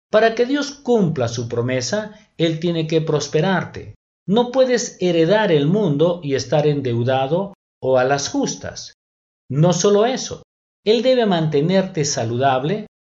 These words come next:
porque no puedes heredar el mundo cuando estás enfermo y sin fuerzas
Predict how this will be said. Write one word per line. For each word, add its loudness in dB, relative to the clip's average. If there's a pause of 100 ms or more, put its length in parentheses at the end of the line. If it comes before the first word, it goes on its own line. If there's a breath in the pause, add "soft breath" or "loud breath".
porque 0
no -2
puedes 0
heredar 2
el 0
mundo 2
cuando -4
estás -2
enfermo 0
y -8
sin -6
fuerzas 0